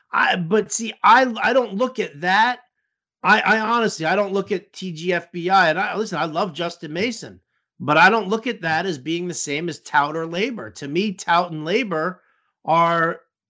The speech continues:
the best in the, uh, in, in our industry who have worked their way up. Like, that's not, you're not just lightly invited. I don't think you're lightly invited.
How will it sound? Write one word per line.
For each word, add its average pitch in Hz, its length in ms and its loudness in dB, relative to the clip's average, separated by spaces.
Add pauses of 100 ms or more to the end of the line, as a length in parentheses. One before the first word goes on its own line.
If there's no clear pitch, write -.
the 165 260 0
best 160 540 -2
in 196 140 2
the, 185 240 -2
uh, 170 200 0
in, 170 220 -6
in 165 180 -8
our 160 200 0
industry 190 640 -4
who 170 180 -2
have 160 180 -2
worked 180 380 -4
their 175 180 -4
way 160 340 -4
up. 196 360 -2
Like, 147 240 -10
that's 220 320 -4
not, 208 240 0 (220)
you're 254 120 -4
not 302 160 2
just 202 260 -6
lightly 185 560 0
invited. 147 420 -4
I 151 100 2
don't 147 180 -4
think 262 340 -4
you're 277 120 0
lightly 127 480 -4
invited. 113 720 -8